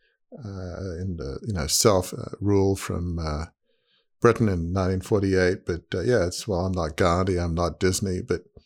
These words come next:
but just think about, you know, what's that change you want to bring about?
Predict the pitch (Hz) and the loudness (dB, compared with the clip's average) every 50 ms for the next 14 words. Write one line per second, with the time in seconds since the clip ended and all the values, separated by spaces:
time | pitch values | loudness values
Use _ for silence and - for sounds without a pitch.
0 | _ _ _ - - - - _ _ _ - 120 117 135 131 135 - 156 156 - | _ _ _ -20 -20 -20 -20 _ _ _ 0 2 4 4 4 6 4 4 6 6
1 | 147 120 110 117 104 95 98 - - 123 107 92 87 90 98 127 165 - - - | 6 6 8 6 6 6 4 0 -2 -4 -4 -4 -4 -2 -2 -2 -2 0 2 2
2 | 120 127 - - - - 120 117 120 120 113 - 113 107 110 107 104 101 95 104 | 2 2 2 -2 2 4 4 6 6 4 4 2 0 0 0 0 0 0 0 0
3 | 101 98 90 82 87 - - 85 60 - - - | 0 0 -2 0 0 0 0 0 -2 -4 -6 -14